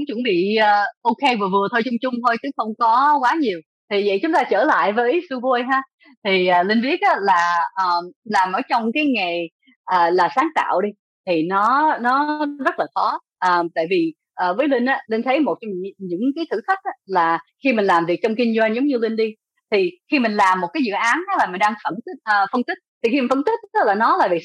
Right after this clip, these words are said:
số. Hoặc là nếu mà lên một cái kế hoạch, ví dụ là kế hoạch tiếp thị đi, thì mình đang nói về một cái công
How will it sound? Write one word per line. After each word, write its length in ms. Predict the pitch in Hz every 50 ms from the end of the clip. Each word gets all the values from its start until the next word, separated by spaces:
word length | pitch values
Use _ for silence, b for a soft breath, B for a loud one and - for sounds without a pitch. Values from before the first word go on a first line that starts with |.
| -
số. 220 | 233 214 226 269 359 _ _ _ _ _ _ _ _
Hoặc 160 | - 214 180 -
là 100 | 196 190
nếu 140 | 226 302 381
mà 80 | 370
lên 180 | 208 208 226 226
một 60 | 190 180
cái 100 | 262 269
kế 60 | - 330 339 277
hoạch, 140 | 208 165 - - -
ví 80 | 277 269
dụ 60 | 208
là 80 | 180 180 180
kế 60 | - 285
hoạch 120 | 262 190 -
tiếp 80 | - 311 - _ -
thị 140 | 165 156 160
đi, 80 | 190 214 208 _ _ _ _ _ - -
thì 60 | 196
mình 80 | 196
đang 200 | 202 214 214 226
nói 180 | 240 233 262 339
về 80 | 311 208
một 120 | 170 175
cái 80 | 226 240
công 160 | - 240 220